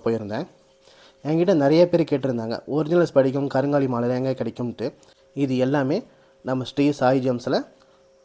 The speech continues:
இன்டர்நேஷனல் சர்டிஃபிகேட்டோடயே கிடைக்கும். நம்ம வாழ்க்கையில நடக்கிற நல்லது கெட்டது எல்லாமே நவ கிரகங்களை சார்ந்து தான் நடக்குது.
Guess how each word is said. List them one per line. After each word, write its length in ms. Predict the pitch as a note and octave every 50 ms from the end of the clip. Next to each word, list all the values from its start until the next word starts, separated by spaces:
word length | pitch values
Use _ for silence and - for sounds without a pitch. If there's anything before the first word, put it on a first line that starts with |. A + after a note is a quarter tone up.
| _ _ _ _ _ _ _ _
இன்டர்நேஷனல் 600 | C#3 D3 D3 E3 F#3 F3+ F3+ F3 - F#3 E3+ -
சர்டிஃபிகேட்டோடயே 580 | C#3+ C3 C#3 C#3 B2 C3+ B2+ B2+ B2 A#2+ C#3+ F#3+
கிடைக்கும். 420 | - A#2+ G#2+ G#2+ - - G2+ - - _ - _ - - - - - _ _ _ _ _ _ _ _ _ _ - _ - - - - _ _
நம்ம 380 | - C3 C3+ C#3 B2+ A#2+ A2 C3+
வாழ்க்கையில 260 | F3+ F3+ G3+ G3 F#3
நடக்கிற 400 | D#3+ D3 C3 A#2+ A2+ A2+ A#2+ D3
நல்லது 420 | F3 C#3 A#2+ B2+ C3+ C#3+ C#3 D3
கெட்டது 300 | B2+ - A#2+ B2+ B2 A#2
எல்லாமே 400 | A#2 A2+ A#2 A2 G#2+ A#2 D3 G#3 - - - - - _ _ _
நவ 340 | - A#2+ A#2+ B2 D3+ F#3+ G3
கிரகங்களை 440 | E3 D#3+ D3+ C#3+ D#3 D#3 D3 C3+ B2
சார்ந்து 320 | A#2 - B2+ B2 B2 A#2+
தான் 160 | A2 C3+ C3
நடக்குது. 460 | B2 A2 G#2+ G#2 - G#2 G#2 A#2 D3